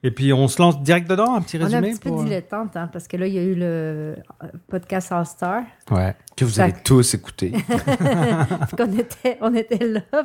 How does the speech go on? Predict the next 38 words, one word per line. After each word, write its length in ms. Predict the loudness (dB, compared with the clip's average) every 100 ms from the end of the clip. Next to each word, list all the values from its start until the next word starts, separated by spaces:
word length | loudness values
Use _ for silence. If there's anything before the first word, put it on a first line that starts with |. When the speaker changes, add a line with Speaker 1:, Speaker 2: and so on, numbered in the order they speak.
| -4
Speaker 2:
puis 80 | -4
donc 200 | -4 -2
on 40 | -4
a 120 | -6
pris 220 | -4 -2
un 60 | -2
peu 160 | -4
de 60 | -4
temps, 420 | -2 0 2 0
l'autre, 480 | 2 0 0 -2 -6 -6
lui. 340 | -4 -4 -4 -6 -6 -6 -8 -12 -6
Speaker 1:
Ouais, 160 | -4 -6 _
Speaker 2:
Mais 180 | -10 -8
Speaker 1:
c'était 160 | -6 -4
bien 120 | -2
le 40 | 2
fun, 140 | 2
d'ailleurs. 240 | 2 2 -4 0
Speaker 2:
il 60 |
y 20 | 4
a 40 |
eu 60 | 4
un 80 |
petit 200 | 2 -2
voyage 460 | 0 2 4 2 0
à 60 | -4
Détroit 560 | -4 -10 -6 -2 -2
entre 200 | -4 -8
les 160 | -8 -8
deux, 340 | -8 -6 -6 2
puis 80 | 6
Speaker 1:
Ouais, 340 | 8 8 8
on 140 | 8 6
était 160 | 2
occupés, 320 | -4 -8 -6 0
Speaker 2:
rafale 340 | 0 0 -2
Speaker 1:
tout 60 |
ça. 100 | 0